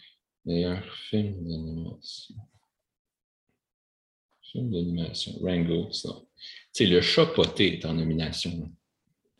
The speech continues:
Je l'ai regardé, justement, je l'ai regardé exprès parce que je me suis dit, « Ah, c'est un, c'est un film d'aventure, je vais, je vais le regarder dans, dans ma démarche de regarder des films d'aventure. » Eh non, mais juste de se dire que ce film-là est en nomination puis Tintin, il l'était pas, là,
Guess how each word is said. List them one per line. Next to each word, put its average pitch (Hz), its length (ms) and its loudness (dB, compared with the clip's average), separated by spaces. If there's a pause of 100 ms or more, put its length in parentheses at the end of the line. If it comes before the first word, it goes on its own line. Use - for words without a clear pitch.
(300)
Je 95 120 4
l'ai 104 80 10
regardé, 107 400 6
justement, 123 540 2
je 101 80 -4
l'ai 101 80 2
regardé 101 440 4
exprès 123 640 0 (580)
parce 92 160 6
que 107 120 6
je 101 60 4
me 98 40 2
suis - 120 -6
dit, « - 60 2
Ah, 139 120 8
c'est - 160 0
un, 80 100 4
c'est 90 140 0
un 85 40 4
film 98 200 0
d'aventure, 92 540 6
je 101 100 -2
vais, 78 240 2
je 87 80 2
vais 85 80 8
le 85 60 8
regarder 85 360 4
dans, 80 260 2 (200)
dans 85 140 2
ma 80 120 4
démarche 80 460 0
de 80 80 -2
regarder 80 360 0
des 85 180 -2
films 87 180 -6
d'aventure. » 82 520 -4 (760)
Eh 76 140 -8
non, 80 220 -4
mais 65 400 -8
juste 95 200 0
de 87 120 6
se 82 60 -2
dire 90 300 2
que 80 200 2
ce 78 160 -2
film-là 87 380 4
est 90 120 0
en 80 60 0
nomination 80 440 -2
puis - 160 -10
Tintin, 80 340 -4
il 90 100 -2
l'était 80 240 -4
pas, 90 280 0
là, 87 120 -4